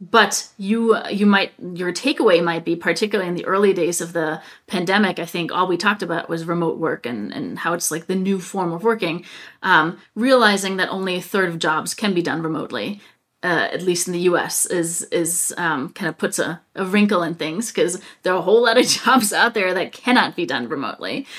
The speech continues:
Um, and then, of course, you have to figure out, like, is remote really the right, you know, thing for you, or do you wanna have a hybrid approach? And, uh, and so collecting data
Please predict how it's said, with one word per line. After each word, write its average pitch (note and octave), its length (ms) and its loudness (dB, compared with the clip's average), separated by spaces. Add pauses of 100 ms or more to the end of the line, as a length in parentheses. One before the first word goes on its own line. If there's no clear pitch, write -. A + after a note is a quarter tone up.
(220)
Um, E3 460 4 (380)
and A#3+ 120 4
then, A3+ 240 6
of G#3+ 140 -4
course, A3 260 0
you G#3+ 60 2
have G3 120 0
to G3 60 -8
figure F3+ 280 -2
out, E3 260 2
like, D#3+ 280 -4 (120)
is F#3+ 180 -2
remote G3 380 0
really F#3+ 300 2
the F#3+ 100 0
right, G3 320 -2 (180)
you G3+ 140 -4
know, F3 80 -4
thing C4 320 2
for F#3+ 220 -2
you, C3 260 -4
or E3+ 220 -4
do F3 200 -10
you F#3 120 -2
wanna F#3 240 0
have F#3 180 -2
a G3 60 -4
hybrid G3 400 0
approach? - 480 -4
And, E3+ 200 -4 (300)
uh, E3+ 300 6
and G3+ 100 0
so G#3+ 140 4
collecting A#3 680 2
data F#3 480 0